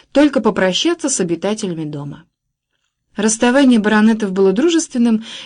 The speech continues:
ибо общая заинтересованность в успехе Уичерли в определенной степени сблизила их и сильно расположила сэра Реджинальда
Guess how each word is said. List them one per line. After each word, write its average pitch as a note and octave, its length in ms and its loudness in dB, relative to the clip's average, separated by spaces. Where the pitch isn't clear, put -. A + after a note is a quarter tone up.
ибо A#3 160 2
общая A#3 500 2
заинтересованность G3+ 840 0
в F#3 40 -4
успехе G3 540 -2
Уичерли A3 680 -2
в G3 60 -2
определенной A3 640 4
степени F#3+ 600 -2
сблизила G3+ 720 2
их D4 360 -2
и F#3+ 180 -4
сильно B3+ 420 0
расположила F#3+ 680 0
сэра F3+ 360 -2
Реджинальда G#3+ 760 0